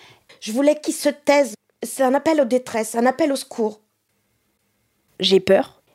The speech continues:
Speaker 2: J'ai envie de l'aider, mais j'y arrive pas et je ressens vraiment un terrible sentiment d'insécurité. J'ai vraiment subi cette scène et je suis restée choquée.
Speaker 1: Tout de suite, euh, les filles ont crié,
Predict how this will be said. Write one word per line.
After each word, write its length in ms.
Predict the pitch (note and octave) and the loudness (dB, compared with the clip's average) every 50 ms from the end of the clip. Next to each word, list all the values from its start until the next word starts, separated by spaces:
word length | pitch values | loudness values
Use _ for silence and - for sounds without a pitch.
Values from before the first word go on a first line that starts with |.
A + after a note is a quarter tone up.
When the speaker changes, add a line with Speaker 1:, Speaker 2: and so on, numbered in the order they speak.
| _ _ | _ _
Speaker 2:
J'ai 140 | - F#3+ G#3 | 0 2 4
envie 240 | G#3 G#3 G3 G3 G#3 | 4 4 4 2 2
de 80 | F#3+ G3+ | 4 4
l'aider, 400 | G3+ F#3+ F#3 G#3 A3 B3 C4 C#4+ | 2 4 4 4 4 4 4 4
mais 480 | D4 B3+ G#3 G3 F#3+ F#3 F#3 F#3 F3+ | 4 6 6 6 6 6 4 4 2
j'y 160 | F3 - F#3 | 0 0 0
arrive 340 | F#3 F3+ F3+ F#3 F3 - - | 0 0 0 -2 -6 -6 -6
pas 460 | - A3 G#3 A3 A#3 B3 B3+ C4 C#4 - | -2 0 0 2 2 2 2 2 0 2
et 140 | - F#3+ F#3 | 0 0 -2
je 120 | F3 F3+ | -2 -2
ressens 320 | F#3 F#3+ - - G3+ G3 F#3 | -4 -4 -2 -2 -2 -2 0
vraiment 440 | F3+ F#3+ G3 G3+ G#3+ A3 A3 - - | 0 0 2 2 2 2 2 0 0
un 460 | F#3+ F3+ F3+ F3 E3+ E3 E3 E3 F3 - | -2 -2 -2 -4 -4 -6 -8 -8 -10 -8
terrible 360 | - - G#3 G3+ G#3 A3 G#3 G3+ | -4 -4 -2 0 2 0 0 0
sentiment 580 | - - - G3+ G3 - - G3+ G3 G3 G3 | -6 -4 -2 -2 -2 -2 -2 0 0 0 2
d'insécurité. 840 | F#3+ G3 F#3+ - - G3 F#3+ - G3 F3+ F3+ F3+ - - G3 F#3+ A#3 - - _ _ _ _ _ _ _ _ _ _ | 0 -2 -2 -2 -4 -6 -6 -6 -6 -6 -6 -6 -2 0 0 0 0 -2 -8 _ _ _ _ _ _ _ _ _ _
J'ai 180 | G3 F#3 F#3+ G3 | -4 0 0 2
vraiment 240 | F#3 G3 G#3 A#3+ D#4 | 2 2 2 2 0
subi 340 | - - - G#3+ G3+ B3+ C#4 | 0 -2 -2 -2 -2 -2 0
cette 200 | - G#3 G3+ - | 0 -2 -2 0
scène 400 | - F#3+ F#3+ A3+ C4 C4 C4 - - | 0 0 2 2 0 0 -2 -4 -4
et 560 | - F#3 F#3 F3+ F3 F3 - - - - - - - | -2 -2 -2 0 -2 -2 -4 -6 -8 -10 -14 -14 -14
je 60 | - | -8
suis 120 | - G#3 | -6 -4
restée 240 | G3 F#3+ - - G#3+ | -4 -4 -2 -2 -2
choquée. 320 | - - G3+ - - - _ _ _ _ _ _ _ _ _ _ _ _ _ _ _ _ _ _ _ _ _ _ _ - | -2 -2 -6 -8 -8 -10 _ _ _ _ _ _ _ _ _ _ _ _ _ _ _ _ _ _ _ _ _ _ _ -16
Speaker 1:
Tout 100 | - B3 | -14 -12
de 80 | - | -12
suite, 400 | - - C4+ C4 B3+ _ _ - | -8 -6 -6 -6 -6 _ _ -4
euh, 260 | A3+ G#3 G3+ G3 G3 | -2 0 0 0 0
les 140 | F#3+ G3 A3+ | 0 -2 -2
filles 480 | A3 - - - B3+ B3 A3+ A3 G3 G3 - - - - - - - - _ - | -4 -4 -8 -6 -4 -4 -2 -2 -4 -4 -6 -12 -20 -20 -20 -20 -20 -20 _ -4
ont 1000 | - G#3 G#3 G#3 G3+ G3+ G3 G3 G3 G3 G3 F#3+ F#3 F#3+ F#3+ F#3+ F#3+ F#3 F#3+ F#3+ - - - - _ | -2 0 0 2 0 0 0 -2 -2 -2 -2 -2 -4 -4 -4 -4 -6 -6 -8 -8 -10 -12 -14 -14 _
crié, 500 | - - B3 A3 A3+ B3+ C4 D4 E4 - | -4 -4 -4 0 0 0 0 0 -2 -6